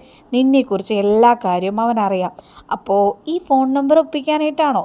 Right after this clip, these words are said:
ഇത്ര ബുദ്ധിമുട്ട്? എന്തായാലും അയാൾക്ക് നിൻ്റെ നമ്പർ പറയാൻ പറ്റും. ഞാനൊന്ന് നോക്കട്ടെ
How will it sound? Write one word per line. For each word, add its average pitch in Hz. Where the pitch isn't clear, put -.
ഇത്ര 247
ബുദ്ധിമുട്ട്? 202
എന്തായാലും 208
അയാൾക്ക് 220
നിൻ്റെ 208
നമ്പർ 196
പറയാൻ 214
പറ്റും. 185
ഞാനൊന്ന് 214
നോക്കട്ടെ 202